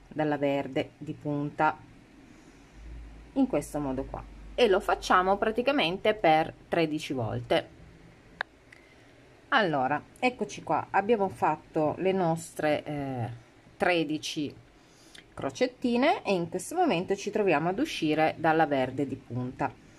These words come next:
Passiamo attraverso la trasparente sul lato, in questo modo, e andiamo in pratica ad eseguire una seconda, eh, linea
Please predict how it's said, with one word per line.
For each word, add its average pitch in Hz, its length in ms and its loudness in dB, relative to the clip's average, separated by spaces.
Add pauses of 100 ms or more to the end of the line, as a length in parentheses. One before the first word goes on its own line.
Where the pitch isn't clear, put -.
(760)
Passiamo 175 800 4
attraverso 190 1040 2 (540)
la 170 180 6
trasparente 185 1040 2
sul 202 300 -2
lato, 165 600 6 (1200)
in 185 180 0
questo 170 340 -2
modo, 147 460 -2 (720)
e 247 140 4
andiamo 208 440 6
in 240 120 0
pratica 165 600 4
ad 190 160 2
eseguire 180 680 2
una 185 260 2
seconda, 185 880 2
eh, 156 420 2
linea 170 720 2